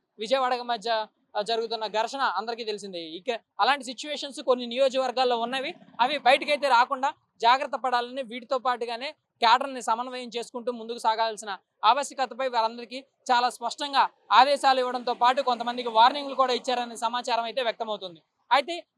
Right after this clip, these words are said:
ఇప్పుడు ఇంకో కీలకమైన అంశం ఏమిటంటే రానున్న రోజుల్లో స్థానిక సంస్థల ఎన్నికలైతే జరగబోతున్నాయి. కరుడుగట్టిన తెలుగుదేశం పార్టీ కార్యకర్తలని ఎవరినైతే సంబోధిస్తూ ఉంటారో వారంతా కొంతమంది కొత్తగా గెలిచిన ఎమ్మెల్యేల తీరు వల్ల పార్టీకి దూరంగా ఉంటున్నారనే ఇంటెలిజెన్స్ రిపోర్ట్స్ ఆధారంగా కూడా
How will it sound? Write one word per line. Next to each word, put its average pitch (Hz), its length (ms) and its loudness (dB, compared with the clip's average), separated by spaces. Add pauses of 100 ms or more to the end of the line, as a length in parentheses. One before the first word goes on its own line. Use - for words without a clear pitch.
(120)
ఇప్పుడు 277 460 -2
ఇంకో 240 180 0
కీలకమైన 277 460 -2
అంశం 247 380 -6
ఏమిటంటే 247 480 -8 (280)
రానున్న 294 340 2
రోజుల్లో 269 340 0
స్థానిక 254 320 2
సంస్థల 240 400 -6
ఎన్నికలైతే 233 480 -2
జరగబోతున్నాయి. 196 640 -10 (520)
కరుడుగట్టిన 277 460 0
తెలుగుదేశం 262 460 -4
పార్టీ 233 340 0
కార్యకర్తలని 226 640 0
ఎవరినైతే 220 420 -6
సంబోధిస్తూ 226 540 -8
ఉంటారో 226 420 -2 (240)
వారంతా 294 440 4
కొంతమంది 269 500 -6
కొత్తగా 269 360 -2
గెలిచిన 247 340 -4
ఎమ్మెల్యేల 240 400 -6
తీరు 269 280 -6
వల్ల 254 300 -2 (320)
పార్టీకి 277 400 6
దూరంగా 269 380 -2
ఉంటున్నారనే 240 680 -4
ఇంటెలిజెన్స్ 247 440 -10
రిపోర్ట్స్ 262 340 -4
ఆధారంగా 226 460 0
కూడా 233 300 0